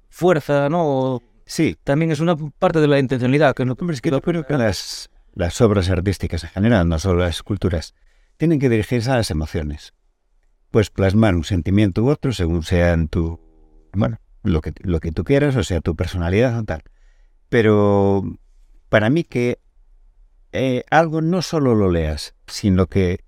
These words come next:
Speaker 2: se dirija a tus emociones. O sea, antes de que te des cuenta y des verbalizado lo que te produce aquello,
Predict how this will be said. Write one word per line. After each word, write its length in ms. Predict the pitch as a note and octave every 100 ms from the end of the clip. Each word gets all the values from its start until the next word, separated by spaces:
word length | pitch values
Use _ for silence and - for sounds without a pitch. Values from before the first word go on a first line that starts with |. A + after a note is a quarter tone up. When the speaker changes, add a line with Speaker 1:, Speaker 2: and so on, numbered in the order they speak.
| -
Speaker 2:
se 280 | - A#2 G2+
dirija 320 | A2+ A#2+ B2+
a 20 |
tus 220 | A2 F#2+
emociones. 680 | F2+ D#2+ F2+ D2 D2 - - _ _ _ _ _ _
O 60 | G#2+
sea, 120 | G#2+
antes 320 | B2 D3+ D#3 C#3+
de 80 |
que 100 | A#2+
te 160 | G2 A2
des 160 | A#2 -
cuenta 280 | A#2 F2 F2
y 40 |
des 200 | F#2 G#2
verbalizado 720 | A2 G2+ G2 G2 - F#2+ D#2+
lo 120 | D#2+
que 120 | D#2+ -
te 120 | D#2
produce 380 | F2+ G#2+ G2 A#2
aquello, 320 | C#3+ C3+